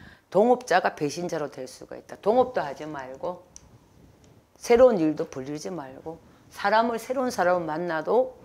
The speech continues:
나, 나를 극하는 사람이니까 이 사람은 안 좋다.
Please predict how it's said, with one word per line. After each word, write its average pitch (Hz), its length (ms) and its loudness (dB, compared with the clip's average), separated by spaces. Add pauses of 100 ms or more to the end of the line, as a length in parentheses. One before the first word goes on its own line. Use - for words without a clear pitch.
(340)
나, 151 300 2
나를 185 520 -4
극하는 190 420 -6
사람이니까 147 1040 -6
이 160 80 -10
사람은 160 640 -12
안 123 160 -16
좋다. - 380 -20